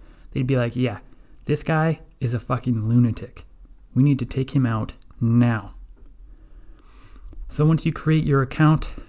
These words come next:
your Poop Tracker account, <laughs> you are brought to the lovely brown home screen. My favorite part of the entire app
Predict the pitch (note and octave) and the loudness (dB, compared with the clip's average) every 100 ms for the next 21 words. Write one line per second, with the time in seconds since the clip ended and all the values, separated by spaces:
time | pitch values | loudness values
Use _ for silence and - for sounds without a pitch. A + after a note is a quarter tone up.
0 | - B2 A#2 B2 - - - - - - | -4 -2 -2 -4 -14 -20 -18 -18 -18 -12
1 | - D3+ C#3+ - D3 C3+ C3+ B2+ C#3 C3+ | 0 0 0 -4 -4 -2 -4 -2 -2 -2
2 | C3+ - - - - - - C3+ - C#3+ | -4 -10 -14 -12 -10 -10 -8 -10 -6 -2
3 | C#3 C3+ B2 C#3+ C#3+ - D3+ C3 A#2+ C3 | 0 0 0 2 0 -2 -2 0 0 0
4 | D#3 D#3 E3+ F3 - - A2+ C#3+ C#3+ D3+ | 0 2 2 2 -2 -6 0 4 6 6
5 | D3 C#3 C#3 C3+ - A2+ F#2+ - - - | 4 4 4 4 0 -4 -4 -12 -20 -20
6 | - - - - - - - - - - | -20 -20 -20 -20 -20 -20 -20 -20 -20 -20
7 | - - A2+ - D#3 D3+ - - C#3 C3+ | -16 -8 -8 -2 -2 -2 -4 -2 0 0
8 | B2 C3 B2 A#2+ - C3+ C3+ C3+ A#2+ B2 | 0 2 2 2 -2 0 0 0 -2 -4
9 | - | -4